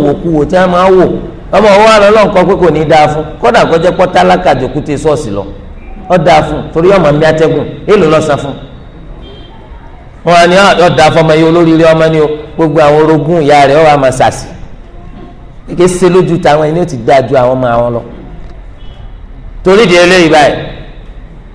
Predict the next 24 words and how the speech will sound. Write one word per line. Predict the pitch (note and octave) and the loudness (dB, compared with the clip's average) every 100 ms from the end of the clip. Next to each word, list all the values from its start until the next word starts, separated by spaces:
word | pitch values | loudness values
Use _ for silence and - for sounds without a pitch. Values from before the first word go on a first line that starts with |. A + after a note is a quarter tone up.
| - | -4
ìpí-, | F3 F3+ G#3+ F3+ | -4 -2 -2 -2
ìpele | F#3+ G3+ G3 | 0 0 2
kẹrin, | F#3+ G3 F3+ F3+ F3 - D#3+ | 2 2 4 2 -2 -6 -4
òun | E3 | 0
náà | E3+ | 2
ni | D#3 | 2
al-khalq. | D3 - G#3 F3 - - - - - - - | 0 0 2 2 -2 -10 -14 -18 -20 -20 -6
Ọlọ́run | D#3 F3 E3+ | 0 2 2
ní | F3 | 2
mà | E3 | 0
nípa | D#3 D3+ D3+ | 2 2 2
gbogbo | D3 D3 | 2 0
nǹkan, | D3 C#3+ - - - - | -2 -4 -6 -16 -12 -8
ó | F3+ | -4
kọ | E3+ D#3 | 0 0
gbogbo | D#3 D3+ | 0 0
nǹkan, | C#3+ D3+ D3 - - - | -2 -4 -6 -8 -14 -2
èròǹgbà | C#3 D3+ F#3 F#3 E3 D#3 | 2 2 2 2 2 4
rẹ̀ | C#3+ | 2
ló | C#3 F3 | 0 -2
sì | D3 B2 | -2 -4
fi | |
kọ́, | D3+ D#3+ D#3+ E3 D#3+ D#3+ - | -2 0 2 2 -2 -10 -6
ó | - | 0